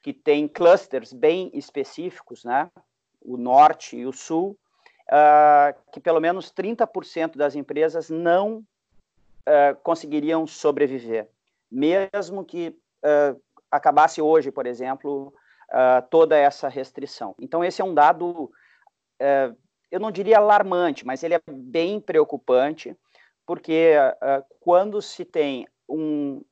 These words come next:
uma diversificação econômica e, a, e essa matriz, ela contempla pequenos, médios e grandes negócios, a indústria, a conexão com o varejo, você tem uma matriz mais equilibrada, né?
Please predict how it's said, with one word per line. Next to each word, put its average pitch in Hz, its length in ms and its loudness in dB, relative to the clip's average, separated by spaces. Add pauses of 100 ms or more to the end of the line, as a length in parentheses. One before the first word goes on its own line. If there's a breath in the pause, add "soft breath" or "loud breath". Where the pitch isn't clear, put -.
(180)
uma 165 160 2
diversificação 170 1300 -4
econômica 143 880 -6 (380)
e, 165 240 -2
a, 156 200 6
e 151 120 -2
essa 170 200 -2
matriz, 170 800 -6 (400)
ela 147 220 2
contempla 151 600 -6
pequenos, 160 640 -4
médios 139 480 -6
e 131 60 -10
grandes 120 340 -8
negócios, 131 920 0
a 131 140 -6
indústria, 139 840 -4
a 120 40 2
conexão 131 500 -8
com 131 120 -14
o 120 40 -14
varejo, 143 480 0
você 151 220 -8
tem 175 240 -6
uma 180 120 0
matriz 170 380 -2
mais 165 240 -2
equilibrada, 156 880 0
né? 127 280 -14